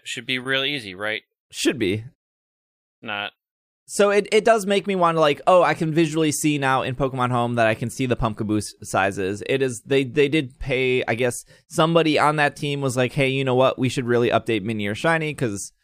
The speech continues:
Speaker 2: we have a bigger color palette than the three D S offered."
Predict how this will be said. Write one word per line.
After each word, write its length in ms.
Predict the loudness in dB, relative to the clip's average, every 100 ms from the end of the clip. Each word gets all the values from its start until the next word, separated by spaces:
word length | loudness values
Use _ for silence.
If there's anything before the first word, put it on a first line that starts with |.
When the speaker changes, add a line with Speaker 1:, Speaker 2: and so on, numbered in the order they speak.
| _ _
Speaker 2:
we 160 | -6 0
have 240 | 2 2 2
a 60 |
bigger 280 | 0 -2 -2
color 320 | -2 2 2 2
palette 420 | 2 2 2 -2
than 120 | -6
the 80 | -6
three 200 | -6 -4
D 100 | -2
S 140 | -4 0
offered." 500 | 0 2 0 0 -2